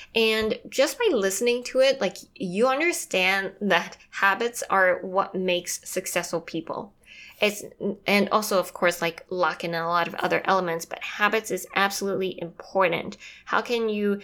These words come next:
get into the habit of consistently creating content and that kind of stuff? This book will help you, um, get into the right mindset.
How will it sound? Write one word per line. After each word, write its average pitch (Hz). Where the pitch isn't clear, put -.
get 208
into 208
the 196
habit 196
of 170
consistently 202
creating 180
content 175
and 170
that 196
kind 196
of 180
stuff? 165
This 202
book 202
will 185
help -
you, 170
um, 160
get 208
into 226
the 180
right 170
mindset. 175